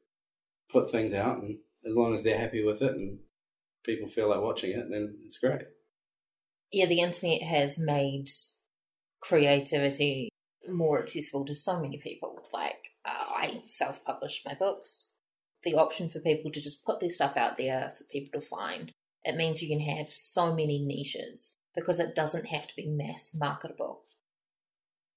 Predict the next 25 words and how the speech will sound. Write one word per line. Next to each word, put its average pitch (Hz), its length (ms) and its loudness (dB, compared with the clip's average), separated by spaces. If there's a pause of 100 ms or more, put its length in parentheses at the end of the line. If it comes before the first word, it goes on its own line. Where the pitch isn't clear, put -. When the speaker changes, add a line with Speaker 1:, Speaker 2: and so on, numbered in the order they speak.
Speaker 1:
No, 139 280 8
no, 120 180 4
you're 104 200 -2
right, 117 280 0
you're 110 160 -6
right. 101 180 -4 (1000)
And 131 100 10
I 135 40 12
mean, 135 200 12
this 151 220 10
isn't 110 280 4
something 104 380 2
that 104 100 0
I 101 140 4
would 98 220 0
have 98 120 -6
gone 92 200 -2
and 92 120 -6
looked 92 200 -8
for 131 320 -2 (720)
unless 104 400 2
you 101 180 -4
were 95 80 0
my 90 160 -2
sister. - 480 -8